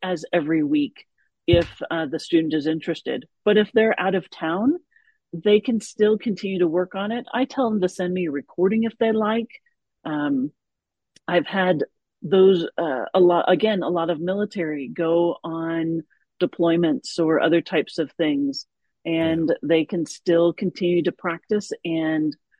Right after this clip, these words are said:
Speaker 1: check in every once in a while. And maybe they didn't have as much time, but it's okay. They can still continue to progress at their own pace and jump back in when they're ready.
Speaker 2: See, I love that, that, that you do have that checkpoint system then,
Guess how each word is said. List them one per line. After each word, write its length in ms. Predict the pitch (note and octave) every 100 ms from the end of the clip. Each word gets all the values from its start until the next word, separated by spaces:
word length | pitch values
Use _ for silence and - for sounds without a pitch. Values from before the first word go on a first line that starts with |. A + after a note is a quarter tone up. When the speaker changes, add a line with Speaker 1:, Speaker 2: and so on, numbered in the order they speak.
| _ _ -
Speaker 1:
check 280 | - E3 -
in 140 | F3+
every 200 | F3 F3
once 280 | E3+ F3+ -
in 40 | F#3
a 20 |
while. 440 | E3 E3+ F3 F#3+
And 140 | E3+ E3
maybe 240 | F#3+ G#3
they 140 | G3 F#3
didn't 200 | G3 F3+
have 200 | F#3+ F3+
as 120 | F3+
much 260 | E3+ -
time, 480 | - E3 D#3+ G3 B3 _ _ _ _ _ _ _ _ _ _ -
but 140 | F#3
it's 200 | E3+ -
okay. 460 | D#3+ F#3 F#3+ E3+ E3 -
They 120 | F#3
can 180 | F3+ D3+
still 460 | - F#3+ F#3 F3+
continue 480 | - F3+ D3+ F3+ F3
to 60 | C3+
progress 600 | - C#3+ D3 D3+ D3+ -
at 140 | E3 D#3+
their 180 | D#3 D#3
own 180 | D#3
pace 460 | D3+ D3+ C#3+ - - _ _ _ -
and 180 | F3
jump 200 | D#3+ D3 D3+
back 180 | C#3+ -
in 140 | E3
when 100 | D#3+
they're 100 | D#3+
ready. 340 | E3+ A3 E3+ - _ _ _ _ _ _
Speaker 2:
See, 160 | - -
I 120 | A2
love 440 | G#2 G2+ G#2+ G2+
that, 340 | A2 G2 - -
that, 200 | F2 -
that 220 | F2+ -
you 120 | F#2
do 200 | G2 G2+
have 280 | G2 G#2 G#2
that 200 | G2+ -
checkpoint 600 | A2 G2+ - B2+ F#2+ -
system 320 | C3+ - B2+
then, 240 | C3 B2